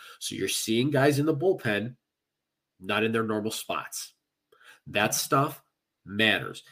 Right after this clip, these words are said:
And again, because we're only talking about ten games now at this point,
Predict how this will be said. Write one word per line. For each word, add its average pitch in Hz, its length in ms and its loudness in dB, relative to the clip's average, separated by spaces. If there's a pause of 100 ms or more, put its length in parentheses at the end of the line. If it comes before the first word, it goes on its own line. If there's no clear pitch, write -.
(140)
And 104 140 2
again, 95 320 0
because 110 680 0 (340)
we're - 140 -12
only 110 220 0
talking 139 320 0
about 104 320 2 (420)
ten 156 340 2
games 170 360 10
now 104 260 0 (220)
at 104 180 -6
this 139 200 2
point, - 500 4